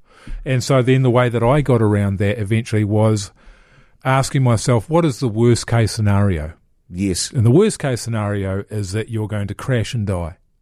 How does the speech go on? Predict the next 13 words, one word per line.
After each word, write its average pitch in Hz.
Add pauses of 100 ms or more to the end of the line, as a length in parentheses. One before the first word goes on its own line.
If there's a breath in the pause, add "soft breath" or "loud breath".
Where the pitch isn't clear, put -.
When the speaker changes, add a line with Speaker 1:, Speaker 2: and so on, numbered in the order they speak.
(240)
Speaker 2:
Yes. 95
Speaker 1:
And 139
it's -
like, 156
well, 156
if 147
that's -
as 139
bad 131
as 107
it's 107
gonna 101
get, 98